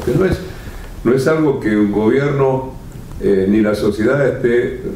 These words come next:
ni la sociedad está dispuesta a hacer voluntariamente, ni un gobierno está, eh, o tiene la experiencia suficiente como para imponer,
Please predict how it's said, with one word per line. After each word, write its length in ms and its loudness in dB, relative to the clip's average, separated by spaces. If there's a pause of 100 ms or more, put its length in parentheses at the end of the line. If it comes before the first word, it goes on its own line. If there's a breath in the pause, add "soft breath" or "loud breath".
ni 320 2
la 160 0
sociedad 400 2
está 160 0
dispuesta 400 0
a 20 4
hacer 160 0
voluntariamente, 1000 2
ni 100 4
un 140 0
gobierno 580 0 (440 loud breath)
está, 640 0 (360)
eh, 260 2
o 140 0
tiene 280 2
la 80 2
experiencia 500 0
suficiente 680 0
como 260 0
para 480 0
imponer, 640 0